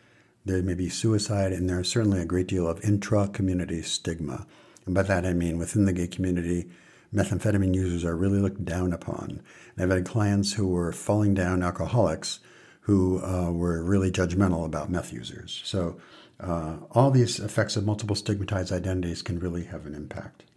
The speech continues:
Another second factor here is this really need for intensity.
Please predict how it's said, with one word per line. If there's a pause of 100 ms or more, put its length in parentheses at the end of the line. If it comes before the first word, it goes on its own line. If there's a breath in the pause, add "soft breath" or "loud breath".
(1120 loud breath)
Another
second
factor
here
is
this
really
need
for
intensity.